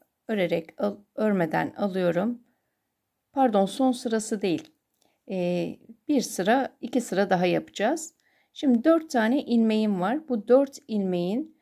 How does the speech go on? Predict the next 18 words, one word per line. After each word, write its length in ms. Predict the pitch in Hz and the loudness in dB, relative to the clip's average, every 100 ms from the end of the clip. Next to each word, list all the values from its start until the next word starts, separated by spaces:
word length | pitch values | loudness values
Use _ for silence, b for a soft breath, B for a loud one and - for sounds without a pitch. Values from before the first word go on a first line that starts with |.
| b | b
öncelikle 560 | - 262 240 196 - - | 0 2 2 0 -4 -8
ipi 320 | - 240 226 | -8 -8 -8
kendimden 640 | - 220 220 208 196 185 | -4 -2 -2 -2 0 -2
tarafa 380 | 175 180 180 175 | -2 -2 -2 -4
alıyorum. 760 | - 214 208 185 160 196 302 b b b _ - | -4 -2 2 2 2 0 -2 b b b _ 0
İlk 260 | 320 359 - | 0 0 -8
ilmeği 520 | 226 202 190 202 311 320 | -6 -2 -2 0 -2 -2
ters 380 | 247 214 - | 0 0 -2
olarak 400 | 156 151 - 165 | -4 -4 -6 -10
örüyorum. 460 | 170 - - 165 156 _ _ _ _ _ _ _ _ _ _ _ _ _ _ _ _ _ _ _ _ _ _ _ - | -12 -12 -12 -14 -16 _ _ _ _ _ _ _ _ _ _ _ _ _ _ _ _ _ _ _ _ _ _ _ -2
Arkasından 720 | 240 240 254 254 247 262 254 | -2 0 -2 0 2 4 4
gelen 520 | 208 180 196 294 240 | 2 2 2 0 -2
bu 200 | 202 - - | -4 -8 -4
üç 300 | 262 - - | -4 -6 -8
ilmeği 640 | 196 180 170 190 302 311 | -4 -2 0 0 -2 -2
düz 200 | 190 156 | -6 -4
örüyorum. 500 | 139 131 107 117 151 _ _ _ _ _ _ _ _ _ _ _ _ _ _ _ _ _ _ _ _ _ | -6 -6 -8 -10 -14 _ _ _ _ _ _ _ _ _ _ _ _ _ _ _ _ _ _ _ _ _
Tekrar 560 | - 311 311 175 262 | -2 0 4 4 4